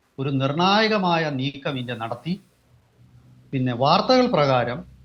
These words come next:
ഈ ബ്രഹ്മോസ് രണ്ട് മിസൈ-, സ്ക്രാം ജെറ്റ് ഘടിപ്പിച്ച ബ്രഹ്മോസ് രണ്ട് മിസൈലിന്റെ ആദ്യത്തെ പരീക്ഷണ പറക്കൽ മാസങ്ങൾക്കുള്ളിൽ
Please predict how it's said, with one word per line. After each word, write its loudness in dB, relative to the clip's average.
ഈ -2
ബ്രഹ്മോസ് 2
രണ്ട് 0
മിസൈ-, -2
സ്ക്രാം -2
ജെറ്റ് -4
ഘടിപ്പിച്ച -4
ബ്രഹ്മോസ് -4
രണ്ട് -2
മിസൈലിന്റെ -2
ആദ്യത്തെ 0
പരീക്ഷണ -2
പറക്കൽ -4
മാസങ്ങൾക്കുള്ളിൽ 0